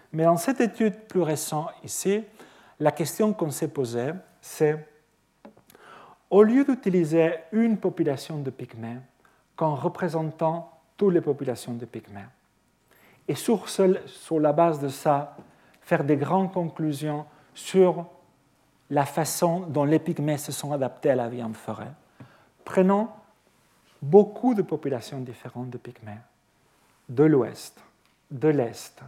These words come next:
Regardons leur génome et identifions par des méthodes robustes quels seraient les gènes que sont sous sélection positive plus forte et partagés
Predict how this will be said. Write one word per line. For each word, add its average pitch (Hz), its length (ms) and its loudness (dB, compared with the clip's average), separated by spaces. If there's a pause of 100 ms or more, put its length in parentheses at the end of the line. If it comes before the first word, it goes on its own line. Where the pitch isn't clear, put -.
(1200)
Regardons 175 560 4
leur 185 240 0
génome 120 460 -6 (760)
et 156 80 2
identifions 160 800 0 (540)
par 147 160 0
des 139 100 2
méthodes 139 480 -2 (100)
robustes 156 800 -2 (580)
quels 175 200 2
seraient 147 480 -2 (260)
les 170 220 2
gènes 139 480 -6 (460)
que - 100 -8
sont 139 200 -8
sous 139 140 -12
sélection 156 500 -2
positive 135 680 -8
plus 120 140 -8
forte - 480 -2 (920)
et 220 200 4
partagés 151 880 2